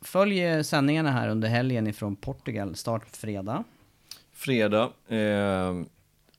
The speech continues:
Speaker 2: och det vi ska komma ihåg är att det är, jag tror att det är, nu ska jag inte säga, säga bort med, sjuttio minuters träning, eller sjuttiofem kanske till och med,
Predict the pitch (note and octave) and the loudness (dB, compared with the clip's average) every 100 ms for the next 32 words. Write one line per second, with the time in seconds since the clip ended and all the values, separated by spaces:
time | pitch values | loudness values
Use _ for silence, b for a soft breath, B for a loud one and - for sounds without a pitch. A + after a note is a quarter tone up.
0 | _ A2 - _ G#2+ - - A2+ G#2+ G2 | _ -6 -6 _ -4 -4 -4 -2 -2 -2
1 | - F2 E2+ F2 F2+ G2 - F#2 E2 E2+ | -4 -4 -4 -6 -6 -10 -6 -4 -2 -4
2 | A2 A#2 - C#3 A2 A2+ - - G2 F#2+ | -6 -10 -6 -6 -4 -8 -10 -8 -6 -6
3 | G2+ - G#2+ - F#2 F2 G2+ E2+ G#2 - | -6 -8 -10 -10 -12 -10 -10 -12 -12 -14
4 | F2+ - - D#3 D3+ _ _ _ - G2+ | -14 -14 -8 -8 -8 _ _ _ -2 0
5 | A#2+ C#3+ F#2 D#2+ - - - C3+ E2+ C3+ | 2 0 -2 -4 -10 -10 -8 -4 -2 -2
6 | D#3 G#2+ - B2+ C#3 C#3+ - G#3+ E3+ G2 | -2 -4 -6 -8 -8 -8 -8 -6 -8 -10
7 | - G2 F#2+ F#2 | -12 -10 -6 -6